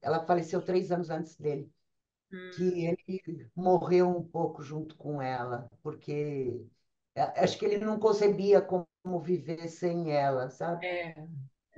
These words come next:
Speaker 1: É, é bem aquela prova que atrás de cada grande homem tem uma
Speaker 2: Isso.
Speaker 1: grande mulher. Ela
Speaker 2: É.
Speaker 1: era sem, é, re-, sem dúvida, muito, muito forte, uma pessoa muito fo-,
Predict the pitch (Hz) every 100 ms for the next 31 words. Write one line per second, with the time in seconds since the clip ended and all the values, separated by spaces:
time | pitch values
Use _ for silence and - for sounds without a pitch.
0 | 190 190 226 185 247 285 269 254 233 196
1 | - 190 202 196 180 180 180 196 196 190
2 | 170 170 _ _ 196 220 190 - 180 190
3 | 180 170 196 214 190 156 156 214 220 214
4 | 180 175 170 175 185 - _ _ - -
5 | 151 143 - _ _ _ _ - 165 180
6 | 170 170 175 170 _ _ - - - 180
7 | 190 220 196 - _ - 64 - - -
8 | 143 185 196 120 202 233 175 196 208 190
9 | 190 180 165 - _ _ _ _ _ _
10 | _ _ _ _ - 180 202 202 202 180
11 | 160 135 - - _ _ 165 160 - -
12 | 175 151 - 120 123 151 147 165 170 202
13 | - -